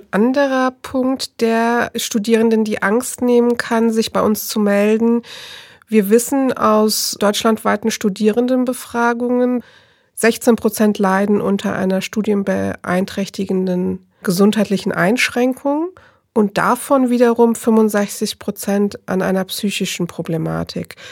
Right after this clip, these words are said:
Das heißt, das Thema ist weit verbreitet. Also ihr seid dann nicht die komischen Einzelgänger, die irgendwas nicht auf die Reihe kriegen, sondern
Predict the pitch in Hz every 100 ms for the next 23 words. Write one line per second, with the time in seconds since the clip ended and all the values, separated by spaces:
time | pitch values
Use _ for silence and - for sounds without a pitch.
0 | - - - - - 196 214 226 - -
1 | - 185 - 214 233 226 190 - 190 208
2 | - 196 - 175 95 - 85 - - -
3 | - _ _ _ - 190 196 196 190 190
4 | 202 208 214 220 208 - 196 208 - -
5 | _ _ _ _ _ 208 - - 214 214
6 | 220 - 214 214 202 - 180 202 214 233
7 | 220 196 208 202 208 208 202 _ _ -
8 | 202 247 220 220 202 196 - 202 202 -
9 | - 196 175 190 226 - 226 220 220 202
10 | 196 190 196